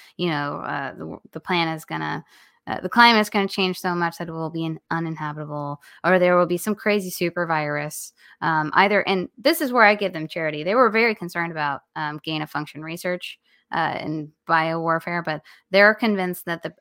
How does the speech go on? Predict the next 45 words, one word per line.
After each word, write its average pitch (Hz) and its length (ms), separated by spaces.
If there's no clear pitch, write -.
uh, - 100
some 180 260
sort 175 220
of 165 220
crazy 170 360
super 165 320
bug 156 340
is 151 140
gonna 139 400
wipe 151 240
everybody 156 440
out, 143 240
or 247 480
an 196 300
unfriendly 202 540
A 165 160
I 160 200
is 156 120
gonna 156 200
do 151 120
it. 147 160
Um, 147 600
so 165 300
they're, 180 380
they're 185 180
like, 170 240
"Okay, 214 260
well, 196 340
uh, - 140
the 196 80
chances 285 400
for 208 260
humans 202 400
existing 180 380
in 165 100
the 160 60
future 160 340
is, 156 160
is 156 400
decreasing 160 560
and 151 100
decreasing 151 440
and 147 80
decreasing. 180 600
Um, 147 500